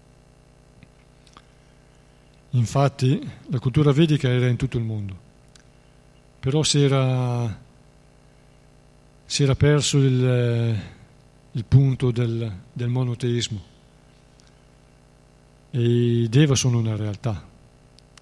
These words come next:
A differenza di altre religioni venute dopo, che hanno cancellato, considerando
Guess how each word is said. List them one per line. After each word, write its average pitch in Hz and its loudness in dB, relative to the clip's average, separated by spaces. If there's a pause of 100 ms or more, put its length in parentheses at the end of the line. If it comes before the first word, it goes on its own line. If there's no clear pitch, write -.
(920)
A 127 -8
differenza 131 2
di 120 0
altre 120 -2
religioni 120 -4
venute 120 -6
dopo, 120 -4
che 120 -8
hanno 117 -2
cancellato, 113 -6 (1300)
considerando 120 0